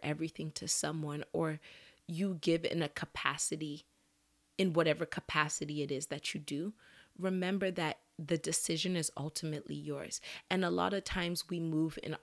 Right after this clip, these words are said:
autopilot so often that we don't even realize that the decisions that we make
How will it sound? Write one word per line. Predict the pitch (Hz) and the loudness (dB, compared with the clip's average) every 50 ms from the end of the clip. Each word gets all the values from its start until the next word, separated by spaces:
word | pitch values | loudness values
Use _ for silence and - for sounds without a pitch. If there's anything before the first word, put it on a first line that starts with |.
| - | -2
autopilot | 151 151 156 160 156 156 - - - 156 156 156 156 147 - | 0 0 2 2 2 0 -2 -4 -2 -2 -2 -2 -2 -4 -4
so | - - - - - 170 190 196 - - | -4 -6 -4 0 2 2 2 2 0 -4
often | - 185 185 175 - - 170 165 160 156 | -4 -4 -4 -4 -4 -2 -2 -2 0 0
that | 160 - 165 | -2 -2 -2
we | 175 170 | -2 -2
don't | 160 175 180 175 - | -2 -2 -2 -2 -2
even | - 185 175 175 170 165 | -4 -4 -2 -2 -2 -2
realize | 156 165 170 185 208 202 175 165 170 170 - - | -2 -2 0 0 0 0 0 -2 -4 -6 -4 -2
that | 165 156 156 - - - - - - - - - - - _ _ _ _ | 0 0 -2 -4 -8 -20 -20 -20 -20 -20 -20 -20 -20 -20 _ _ _ _
the | - 165 180 180 | -2 0 0 2
decisions | - 202 170 - - 165 165 170 190 190 185 170 | 2 2 2 2 2 2 2 2 2 2 2 4
that | 170 160 160 - | 4 2 4 2
we | 165 165 156 | 0 0 0
make | 151 151 147 151 160 160 156 - - | 2 2 2 2 2 0 -2 -6 -10